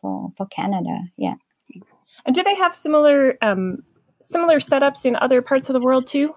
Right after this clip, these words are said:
Speaker 2: on large lakes? Do they have
Speaker 1: Yes,
Speaker 2: kind of these,
Speaker 1: yes, they, they
Speaker 2: um,
Speaker 1: have pretty similar. In many cases,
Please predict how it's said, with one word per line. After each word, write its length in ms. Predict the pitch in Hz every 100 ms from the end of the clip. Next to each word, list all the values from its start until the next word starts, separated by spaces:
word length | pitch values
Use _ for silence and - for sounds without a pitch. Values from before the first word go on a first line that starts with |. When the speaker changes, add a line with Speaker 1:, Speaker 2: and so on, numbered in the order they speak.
| -
Speaker 2:
on 180 | 262
large 300 | 254 247 254
lakes? 420 | 262 262 277 - -
Do 120 | 220
they 180 | 202 202
have 400 | 208 190 190 208
Speaker 1:
Yes, 400 | 233 214 - -
Speaker 2:
kind 140 | 208
of 120 | 190
these, 120 | - 196
Speaker 1:
yes, 360 | 208 185 - -
they, 240 | 202 202 190
they 140 | 214
Speaker 2:
um, 60 | 214
Speaker 1:
have 380 | - 277 302 302
pretty 300 | - 269 269
similar. 460 | - 311 311 247 -
In 280 | 214 214 208
many 300 | 262 359 349
cases, 680 | - 277 277 - 247 226